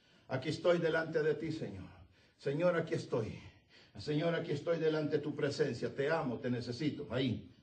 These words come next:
cinco o tres minutitos, ahí, pum, y se iba. El hermanito que limpiaba la iglesia miraba que siempre, todos los días, ahí venía. Tres, cinco minutitos, tres, cinco minutitos, y se iba. Todos los días,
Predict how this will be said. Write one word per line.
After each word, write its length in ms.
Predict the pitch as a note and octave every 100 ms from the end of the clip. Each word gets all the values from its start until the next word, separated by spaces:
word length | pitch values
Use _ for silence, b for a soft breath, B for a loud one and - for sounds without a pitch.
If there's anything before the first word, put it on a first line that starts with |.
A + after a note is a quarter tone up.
| -
cinco 300 | E3 D#3+ D3
o 40 |
tres 160 | C#3+ C3
minutitos, 440 | C3+ C3 C#3 A#2+
ahí, 200 | B2 C#3+
pum, 280 | A#2+ D3+ B2
y 40 |
se 160 | G#2 B2
iba. 160 | A2+ G#2 - _ _ _ _ _ _ _ _ _ _ _ _ _ - -
El 120 | A#2
hermanito 440 | C3+ C#3+ F3 F3
que 100 | D3
limpiaba 460 | C#3+ C3 D3 E3+ D#3
la 100 | C#3
iglesia 440 | C#3 D3+ E3 D3+
miraba 400 | B2+ B2 C#3 D3
que 100 | A#2
siempre, 460 | - D3+ D3 A2 G2 F2+ - _ _ _ _ _
todos 260 | C3+ F#3 A3
los 140 | G3+
días, 320 | G#3+ G3 G#2
ahí 100 | A#2+
venía. 380 | C3+ D3 C#3+ - - - b b b b -
Tres, 300 | D3+ F3 E3+
cinco 260 | D#3+ D3+
minutitos, 580 | D3+ D3 C3 B2+ A#2 G#2+
tres, 200 | C3+ D3+
cinco 240 | D#3 D3
minutitos, 540 | C#3+ C#3+ C3 B2 A#2 - -
y 80 | A2+
se 180 | A2+ B2+
iba. 200 | C3 - - _ _ _ _ - - -
Todos 340 | - F3 B3+ C#4+
los 160 | C4+
días, 300 | C4 A3 E3